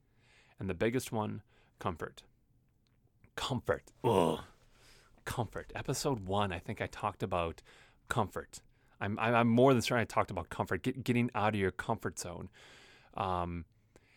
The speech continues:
and so, <sighs> this is, this is gonna get deep. This is gonna get deep. So, f-, marriage is not the pinnacle of a relationship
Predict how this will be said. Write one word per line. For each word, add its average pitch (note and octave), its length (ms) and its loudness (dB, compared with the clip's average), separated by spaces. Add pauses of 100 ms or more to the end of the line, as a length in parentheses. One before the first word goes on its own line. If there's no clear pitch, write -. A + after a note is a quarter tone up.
(240)
and A#2+ 160 2
so, C#3 460 6 (1400)
<sighs> A#2 720 -8
this - 200 -6
is, - 180 -8 (180)
this G#2 180 -6
is B2+ 80 -2
gonna C3 220 2
get C3 160 2
deep. C3 320 4 (260)
This G2+ 120 -4
is B2+ 60 -4
gonna A#2+ 160 2
get B2+ 100 4
deep. A#2 120 2 (100)
So, D#3 260 10 (340)
f-, - 60 -10 (440)
marriage F#3 580 6
is A#2+ 180 -2
not B2 520 4
the A#2+ 100 2
pinnacle G2+ 680 -2 (260)
of G#2 220 2 (260)
a A2 100 -2
relationship G2 720 0